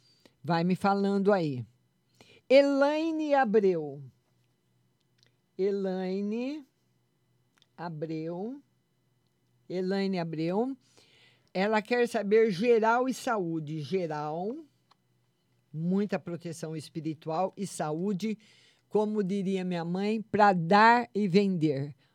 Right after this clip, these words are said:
Ótimo. Elaine Abreu.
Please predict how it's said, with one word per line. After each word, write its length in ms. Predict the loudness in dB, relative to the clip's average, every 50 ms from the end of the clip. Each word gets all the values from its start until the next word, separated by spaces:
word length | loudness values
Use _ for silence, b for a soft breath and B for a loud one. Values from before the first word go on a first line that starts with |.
| _ _ _ _ _ 4
Ótimo. 680 | 4 4 4 2 -4 -6 -6 -4 -4 -4 -6 -8 -8 -12 _ _ _ _ _ _ _ _ _ _ _ -2
Elaine 720 | 0 0 2 2 2 2 2 2 0 0 0 0 -2 -2
Abreu. 460 | -2 -4 -4 -2 -2 -2 -2 -4 -6